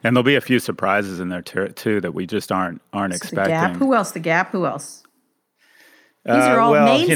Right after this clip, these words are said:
Speaker 2: mainstays of malls. And,
Speaker 1: Ann Taylor.
Speaker 2: and,
Speaker 1: Remember them?
Speaker 2: yeah.
Speaker 1: Ann Taylor,
Speaker 2: Yeah.
Speaker 1: Loft. You could see, I mean, there just could be th-, anything,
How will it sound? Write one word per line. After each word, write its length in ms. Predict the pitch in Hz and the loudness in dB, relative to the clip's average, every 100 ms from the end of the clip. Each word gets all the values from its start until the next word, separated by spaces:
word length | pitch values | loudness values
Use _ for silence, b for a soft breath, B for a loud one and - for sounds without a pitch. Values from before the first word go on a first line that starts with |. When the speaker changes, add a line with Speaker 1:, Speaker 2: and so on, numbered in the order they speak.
| 123 | 2
Speaker 2:
mainstays 340 | 214 185 180 | 2 0 -2
of 300 | 185 175 170 | -4 -4 -4
malls. 580 | 180 190 302 214 160 - | 0 2 4 2 -2 -4
And, 140 | 135 | 0
Speaker 1:
Ann 180 | 131 135 | 2 0
Taylor. 520 | - - 120 135 165 | -2 0 4 4 2
Speaker 2:
and, 180 | 175 - | 0 -2
Speaker 1:
Remember 280 | 113 127 127 | 0 2 2
them? 220 | 123 139 | 2 2
Speaker 2:
yeah. 60 | 113 | 2
Speaker 1:
Ann 60 | 123 | 0
Taylor, 500 | - 113 117 131 131 | -2 0 2 2 2
Speaker 2:
Yeah. 40 | |
Speaker 1:
Loft. 640 | 101 95 113 123 131 - - | 2 2 4 2 -2 -8 -6
You 220 | 117 127 | -2 -2
could 200 | 151 131 | -2 -4
see, 520 | - 135 131 131 123 | -4 -2 0 0 -2
I 260 | - 78 104 | -2 -4 -2
mean, 220 | 117 110 | 0 0
there 100 | 113 | -2
just 240 | 123 143 | -2 -4
could 180 | - 98 | -6 -4
be 440 | 98 92 90 85 - | -4 -4 -4 -8 -10
th-, 140 | 104 - 87 76 76 | -14 -10 -10 -12 -6
anything, 800 | 117 147 165 - 135 127 113 | -2 -2 -2 -2 0 0 -2